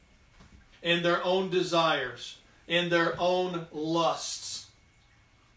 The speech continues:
the lust of the eye and the lust of flesh and the pride of life. Likewise,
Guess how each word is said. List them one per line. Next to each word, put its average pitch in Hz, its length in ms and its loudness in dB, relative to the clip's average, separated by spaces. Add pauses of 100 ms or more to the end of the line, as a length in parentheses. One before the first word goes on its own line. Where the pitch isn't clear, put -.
the 156 80 -8
lust 175 280 2
of 170 80 -4
the 170 140 4
eye 170 260 6
and 147 100 -6
the 147 60 -2
lust 165 320 -2
of 165 120 -6
flesh 160 440 0
and 151 320 -8
the 143 100 -10
pride 160 560 -2
of 147 240 -10
life. 139 500 -4 (2000)
Likewise, 160 840 0